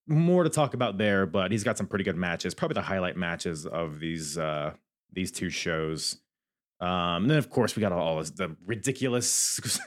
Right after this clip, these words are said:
<laughs> scramble matches. We got Special K. We got the Carnage Crew. All the characters you love and you love to hate, uh, from Ring of Honor in the, uh, the early stages of this company. We got a few debuts here as well. We got some returns. So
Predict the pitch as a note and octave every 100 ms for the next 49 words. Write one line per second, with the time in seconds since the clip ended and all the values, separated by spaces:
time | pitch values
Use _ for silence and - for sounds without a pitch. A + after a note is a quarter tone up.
0 | - _ - - - - D3 B2+ B2+ B2
1 | A#2 A#2+ A#2 A2+ A#2+ A2 G#2 C#3+ C#3 A2+
2 | - - G2+ F#2+ F#2+ F#2+ - E2+ E2 F2
3 | G#2 G#2+ G#2 G2+ - F2+ E2+ E2 D#2 -
4 | D#2+ D#2 D#2 _ _ _ _ - F3+ F#3
5 | C#3 - C#3 A#2+ A2+ B2 A#2 F#2 G2 F#2
6 | F#2 F2+ F#2 E2+ D#2 D#2 D#2 D#2 D2+ E2+
7 | E2+ - E2 D2 D2 C2 - _ _ _
8 | _ _ F2+ E2 D#2 A#1+ - D#3 C3 B2
9 | A2+ A2 G2+ G2 F#2 F2 F#2+ F#2 F#2 F2+
10 | E2 D#2+ E2 F2 F2 E2+ - - F#2 E2+
11 | E2+ D#2+ - D#2+ - D2+ - C#2+ - A#1+
12 | C#2+ A2 C3+ E3 D3+ D3 B2 C#3 F#3 F3
13 | A#2+ F2+ F2 F2+ _ _ - F2+ E2 F2
14 | A2 A2 F#2 F#2+ - G#2 E2+ - A2 G#2+
15 | B2+ E3+ G3 F4 F#4